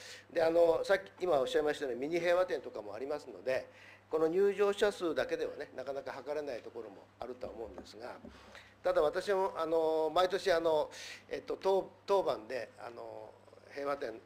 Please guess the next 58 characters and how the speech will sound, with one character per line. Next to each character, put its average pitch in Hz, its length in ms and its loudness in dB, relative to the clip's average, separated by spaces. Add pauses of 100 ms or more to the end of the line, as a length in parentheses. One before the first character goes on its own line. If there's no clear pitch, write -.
(120)
展 151 180 0
示 160 60 -4
を 156 40 2
や 143 100 2
っ - 20 -6
て 147 140 -8
る 135 80 -6
と 139 100 -6
こ 135 140 -6
ろ 127 100 -6
の、 139 360 0
あ 110 120 -16
の、 107 420 -16
な 110 60 -12
ん - 40 -12
て 98 120 -20
い - 20 -18
う、 90 40 -16
ま 92 60 -14
あ、 - 20 -18 (100)
受 123 200 -6
付 135 220 -8
と 143 120 -10
か - 100 -14
で 87 120 -18
す - 100 -18
ね、 139 180 -12 (340)
そ 151 120 -4
う 147 40 2
い 143 40 0
う - 20 0
の 135 60 -2
も 101 220 -4
お 120 60 -12
手 147 160 -2
伝 131 180 -4
い - 20 -8
す 117 100 -14
る 107 60 -12
こ 104 100 -10
と 110 80 -10
が 113 100 -4
あ 131 40 -4
る 127 80 -8
ん 104 60 -12
で 95 80 -14
す - 100 -18
け 107 80 -14
ど、 123 260 0 (560)
あ 139 120 -10
の、 151 120 -4
い 160 60 -4
つ 226 100 -8
も 220 140 6
思 185 200 4
う - 20 0
の 131 160 0
は、 135 280 4